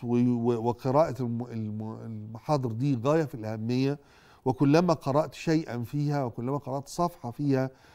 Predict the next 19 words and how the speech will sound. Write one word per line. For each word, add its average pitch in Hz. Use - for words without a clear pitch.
تستفيد 156
كمواطن، 139
كمصري، 127
كسياسي، 143
كمعني 127
بالبلد، 131
كمعني 131
بالتاريخ، 127
كمعني 185
قبل 180
أي 196
حاجة 170
بالمستقبل. 123
وتحت 254
عنوان 202
الصمت 190
القاتل، 147
تعالوا 165
نقرأ 123